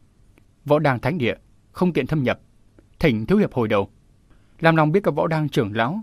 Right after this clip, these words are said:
tu vi đều cao thâm, nay nghe lời lẽ của vị đại trưởng lão Lễ An Tường nên có phần bén lén, tươi cười hướng về ông ta, khom mình nói: "Vạn bối có lòng muốn giúp đỡ Võ Đàng một tay,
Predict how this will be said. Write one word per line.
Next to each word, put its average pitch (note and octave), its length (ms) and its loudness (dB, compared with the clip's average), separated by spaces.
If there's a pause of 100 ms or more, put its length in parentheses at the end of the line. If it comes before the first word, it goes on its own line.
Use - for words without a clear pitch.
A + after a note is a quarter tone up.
tu D#3+ 120 4
vi C#3 160 2
đều A2 160 -2
cao A#2+ 180 -4
thâm, A#2+ 220 -2 (560)
nay E3 120 2
nghe E3 120 0
lời B2+ 160 2
lẽ A#2 320 -2
của B2 180 2
vị B2 220 0
đại A2+ 180 0
trưởng A2 240 -2
lão B2 260 -2 (160)
Lễ C#3 120 2
An E3+ 180 -2
Tường A#2 260 -2 (380)
nên C#3 220 2
có F3+ 80 -2
phần A2 220 -4
bén B2 160 0
lén, C3 200 -4 (640)
tươi G#3 180 6
cười B2+ 260 2 (200)
hướng D3+ 240 0
về D#3+ 100 2
ông B2+ 160 -2
ta, B2+ 240 -4 (240)
khom C#3 260 0
mình G2 180 -2
nói: A#2 240 -2 (720)
"Vạn D3 220 2
bối C#3+ 120 4
có G3+ 120 -2
lòng G#2+ 260 -4 (180)
muốn C#3 200 2
giúp G3 120 -2
đỡ C#3 160 0
Võ D3+ 160 2
Đàng D3+ 180 -2
một G#2+ 140 -4
tay, A#2 180 -4